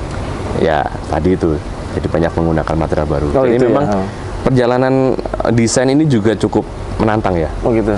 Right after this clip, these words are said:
Speaker 1: Karena di perjalanan ini, eh, konsep interiornya berubah tiga kali.
Speaker 2: Wah.
Speaker 1: Iya,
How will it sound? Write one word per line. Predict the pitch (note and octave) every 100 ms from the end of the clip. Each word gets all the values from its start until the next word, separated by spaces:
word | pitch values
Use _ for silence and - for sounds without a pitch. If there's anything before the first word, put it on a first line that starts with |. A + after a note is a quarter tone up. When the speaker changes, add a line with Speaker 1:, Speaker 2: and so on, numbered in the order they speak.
| G2 - - -
Speaker 1:
Karena | - F#2+ G#2+ C3 - - - - - - - -
di | G2 F#2+
perjalanan | G2 F#2+ F#2+ F#2 F#2 G2 F#2+ F#2 -
ini, | F#2 F2+ C3 C#3+ - - - - - - -
eh, | - - -
konsep | G2 A2 A2+
interiornya | - A2+ A2+ A2+ A2 C#3+
berubah | B2 G#2 F2+ G#2
tiga | F#2 F2+
kali. | F#2+ F#2 D#2 - - -
Speaker 2:
Wah. | B2 C3 - - -
Speaker 1:
Iya, | G#2 G2+ E2